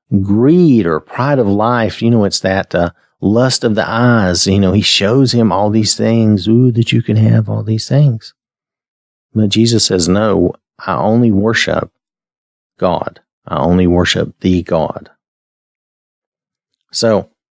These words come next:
Jesus responded with the word of God each time. And each time it was from Deuteronomy, the old law or the Old Testament. This was the example that the Lord set for us.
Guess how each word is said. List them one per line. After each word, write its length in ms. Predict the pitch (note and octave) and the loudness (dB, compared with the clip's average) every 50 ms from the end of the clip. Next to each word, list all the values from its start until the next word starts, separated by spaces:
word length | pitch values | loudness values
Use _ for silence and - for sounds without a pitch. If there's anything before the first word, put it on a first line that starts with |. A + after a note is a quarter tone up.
| _ _ _ _ _ - | _ _ _ _ _ -4
Jesus 400 | - D#3 G3 G#3 G3+ F3 - - | 0 0 2 2 2 0 0 0
responded 640 | G2+ - - - - D3 D3+ C3+ A2+ G2+ G2 E2+ | -2 -2 -4 -2 -2 0 0 2 2 2 0 0
with 160 | F#2 F#2+ F2+ | 0 0 0
the 80 | E2 F#2+ | 0 0
word 280 | F#2 F#2+ G#2 A2+ A2+ G#2+ | 0 0 0 0 0 0
of 80 | F#2+ | 0
God 320 | - G2 F2+ F2+ E2+ E2 F2+ | 0 0 0 0 0 0 -2
each 240 | F2 E2+ - - | -2 -2 -4 -6
time. 400 | - - D#2+ D#2 D#2 - E2 - _ _ _ _ _ _ _ _ _ _ _ _ _ _ _ _ _ _ _ _ | -6 -6 -6 -6 -6 -8 -12 -20 _ _ _ _ _ _ _ _ _ _ _ _ _ _ _ _ _ _ _ _
And 140 | - F#2 - | -2 0 0
each 240 | B2 C#3+ D3 - - | 2 0 0 -2 -4
time 300 | - A2+ G2 G2 G#2 G2+ | -4 -2 -2 0 0 0
it 80 | - | 0
was 120 | F#2+ F#2+ - | 0 -2 -4
from 280 | - - F2+ F2+ F2+ | -2 -2 0 0 0
Deuteronomy, 760 | E2 G2 A2 B2 C#3 D3 F3 A3 B3+ B3+ E3+ G2+ E2+ D#2+ D2+ - _ _ _ | 2 2 2 2 2 2 2 2 2 2 2 2 0 0 -2 -6 _ _ _
the 100 | F#2 D#2 | -4 -2
old 260 | - G#2 A#2 D3 D#3 | 0 0 0 0 0
law 280 | D#3 D3+ D3+ F#3 F#3 C3 | 0 0 2 2 2 2
or 140 | G#2 G#2+ G#2 | 2 0 0
the 120 | A2 A2 | 2 2
Old 200 | A2 A2+ B2+ B2 | 2 2 0 0
Testament. 480 | - - D#3 D3 - - - - - _ _ _ _ _ _ _ _ _ _ _ _ _ _ _ _ _ _ _ _ _ _ _ _ _ _ _ _ _ _ _ _ - | 0 0 0 0 0 -2 -4 -6 -6 _ _ _ _ _ _ _ _ _ _ _ _ _ _ _ _ _ _ _ _ _ _ _ _ _ _ _ _ _ _ _ _ -6
This 440 | - G2 A2+ A2+ A2+ A#2+ A#2+ - | -2 0 2 2 2 2 0 0
was 160 | - D3 C3 A#2 | 0 -2 0 0
the 140 | A#2+ G#2 | 0 0
example 680 | F#2 F#2+ F2+ F#2 F2 D#2+ D#2+ - - G#2+ B2+ D3+ D3+ - _ _ _ _ | 0 0 0 0 0 -2 -2 -2 -2 -2 0 0 -2 -4 _ _ _ _
that 180 | F2+ F2 E2 - | -8 -6 -6 -4
the 100 | F#2+ F2+ | -2 -2
Lord 320 | F2 E2+ E2 F2+ G2 - | 0 0 0 0 -2 -2
set 240 | - D#3 C#3+ - - | -2 -2 -2 -2 -2
for 180 | - - - | -4 -4 -4
us. 320 | - - - - - - | -2 -4 -6 -10 -14 -16